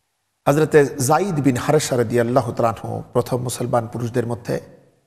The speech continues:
কেউ বলেন হযরত আবু বকর সিদ্দিক রাদিয়াল্লাহু তাআলা আনহু প্রথম মুসলমান, একথা বলেন। যাই হোক, পরবর্তীতে ইসলামের বিশেষজ্ঞবৃন্দ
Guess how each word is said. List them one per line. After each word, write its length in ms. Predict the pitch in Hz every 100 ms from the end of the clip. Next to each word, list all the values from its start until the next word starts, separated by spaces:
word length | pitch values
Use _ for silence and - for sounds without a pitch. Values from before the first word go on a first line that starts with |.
| _
কেউ 160 | 127 113
বলেন 300 | 117 117 113
হযরত 260 | 127 120 117
আবু 160 | 135 160
বকর 240 | 139 120
সিদ্দিক 420 | - 110 160 147
রাদিয়াল্লাহু 560 | 123 113 117 113 123 117
তাআলা 180 | 117 117
আনহু 280 | 110 110 - - _ _ _ _
প্রথম 280 | - - 123
মুসলমান, 600 | 120 - 117 110 107 113 - -
একথা 280 | - 127
বলেন। 220 | 107 104 98 - - _ _ -
যাই 220 | 123 135
হোক, 180 | 123 135
পরবর্তীতে 460 | 139 131 139 - 135
ইসলামের 360 | 127 143 135 147
বিশেষজ্ঞবৃন্দ 880 | 131 202 180 - 113 113 107 110